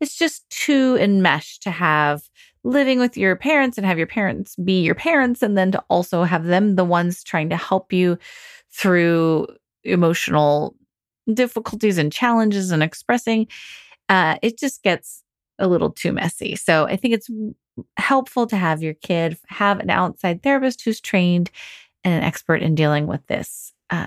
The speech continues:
kind of situation. But there are a lot of things that you can do as a mom that are helpful. So carrying the burden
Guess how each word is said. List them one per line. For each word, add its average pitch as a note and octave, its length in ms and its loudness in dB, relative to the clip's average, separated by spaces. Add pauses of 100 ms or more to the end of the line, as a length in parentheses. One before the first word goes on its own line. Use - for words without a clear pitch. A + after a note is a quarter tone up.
kind D#3+ 300 2
of D#3+ 80 -2
situation. - 920 -2 (1500)
But - 120 -2
there F#4+ 120 4
are F4+ 180 4
a C5 280 2
lot A#3 100 2
of G3+ 100 -2
things - 500 -12
that C#4 100 -4
you C4+ 180 2
can F#4+ 380 -4
do F3 260 2
as A3 160 2
a C#4 60 2
mom D#4+ 560 0 (240)
that C4+ 180 0
are C4+ 80 2
helpful. - 600 -6 (600)
So A#3+ 400 0 (960)
carrying D#4+ 380 2
the B3 80 4
burden C#4+ 720 0